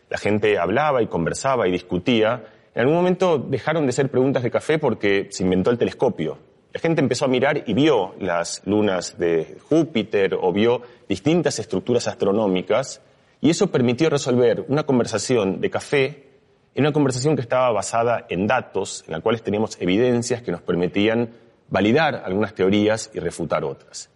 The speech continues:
De la misma manera, hace de vuelta unos cuarenta años, en realidad más, yo diría hace más o menos unos, en realidad hace unos cien años, pero por eso es una frontera ambigua, porque como todo en ciencia fue cambiando progresivamente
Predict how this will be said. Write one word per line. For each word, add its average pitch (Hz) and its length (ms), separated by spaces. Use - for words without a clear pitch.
De 131 100
la 147 80
misma 196 200
manera, 175 540
hace 120 460
de 117 140
vuelta 117 260
unos 110 140
cuarenta 135 320
años, 127 240
en 117 80
realidad 143 240
más, 101 420
yo 98 80
diría 104 200
hace 92 160
más 90 180
o - 20
menos 90 220
unos, - 320
en 78 140
realidad 95 500
hace - 200
unos 78 160
cien 117 240
años, 87 440
pero 90 320
por 107 100
eso - 140
es 113 120
una 131 100
frontera 120 320
ambigua, 123 320
porque 87 200
como 87 220
todo 120 140
en 107 80
ciencia 104 320
fue - 160
cambiando 95 400
progresivamente 101 800